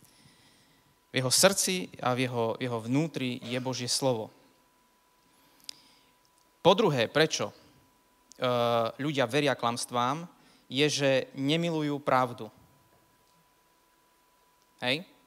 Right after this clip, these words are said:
A po tretie, e, prečo ľudia veria klamstvám, je preto,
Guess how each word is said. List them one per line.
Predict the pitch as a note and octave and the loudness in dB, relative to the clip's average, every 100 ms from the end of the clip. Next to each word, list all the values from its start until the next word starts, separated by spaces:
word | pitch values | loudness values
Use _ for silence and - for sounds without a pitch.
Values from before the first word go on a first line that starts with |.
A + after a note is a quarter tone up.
| _ _ _ _ _ _ - - - - | _ _ _ _ _ _ -20 -20 -16 -8
A | B2 | -2
po | D3+ | -2
tretie, | D3+ D#3 D3+ D#3 F3+ G3+ | 2 0 2 -2 -2 -6
e, | - _ _ _ _ _ _ _ _ _ - B2 A#2 A#2 A#2+ A#2 A#2 A#2+ A2+ | -16 _ _ _ _ _ _ _ _ _ -2 2 2 2 2 0 0 -2 -4
prečo | C#3+ C#3+ D3 | -4 -6 -4
ľudia | C#3 C3 | -4 -2
veria | B2+ C3 A#2+ | -2 -2 -2
klamstvám, | B2 A#2+ - - B2+ C#3+ D#3 - _ _ _ _ B2 | -2 -4 -6 -4 -4 -4 -8 -18 _ _ _ _ -10
je | |
preto, | A#2 C#3 C#3 C#3 D3+ D#3+ | -6 -2 -2 0 0 0